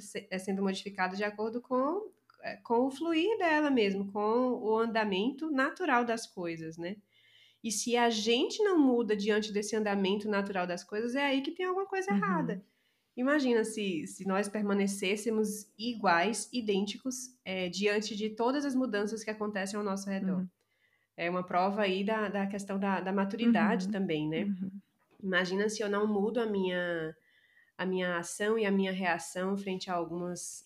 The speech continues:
Speaker 1: circunstâncias,
Speaker 2: Uhum.
Speaker 1: é, que eu já tive oportunidade de experimentar e de aprender,
Speaker 2: Uhum.
Speaker 1: e continuo sendo a mesma, fazendo a mesma coisa,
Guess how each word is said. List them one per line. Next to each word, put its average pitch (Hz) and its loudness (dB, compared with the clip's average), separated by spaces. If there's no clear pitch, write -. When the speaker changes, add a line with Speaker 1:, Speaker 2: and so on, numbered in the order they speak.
Speaker 1:
circunstâncias, 190 -4
Speaker 2:
Uhum. 170 -8
Speaker 1:
é, 160 -4
que - -4
eu 185 2
já 190 2
tive 240 0
oportunidade 196 0
de 175 -4
experimentar 180 -2
e 196 -2
de 202 0
aprender, 185 0
Speaker 2:
Uhum. 160 -12
Speaker 1:
e 208 -4
continuo 233 4
sendo 226 2
a 247 4
mesma, 220 2
fazendo 196 2
a 190 2
mesma 214 2
coisa, 214 -2